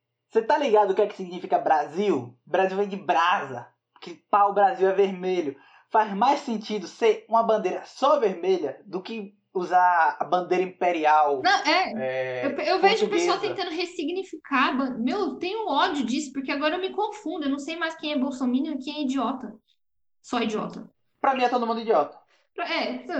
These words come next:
Speaker 2: bandeira, você tá, você tá querendo usar uma bandeira de um país genocida,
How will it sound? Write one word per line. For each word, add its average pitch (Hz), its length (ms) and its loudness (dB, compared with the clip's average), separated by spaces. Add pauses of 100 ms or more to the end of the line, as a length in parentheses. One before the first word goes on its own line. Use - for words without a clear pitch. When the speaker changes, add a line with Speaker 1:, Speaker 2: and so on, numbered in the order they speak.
(420)
Speaker 2:
bandeira, 466 400 2
você 440 140 -4
tá, 415 100 -2
você 415 120 -4
tá 427 80 -6
querendo 440 240 0
usar 349 160 2
uma 359 160 2
bandeira 330 280 0
de 359 100 -4
um 370 40 -6
país 339 260 0
genocida, 330 600 -4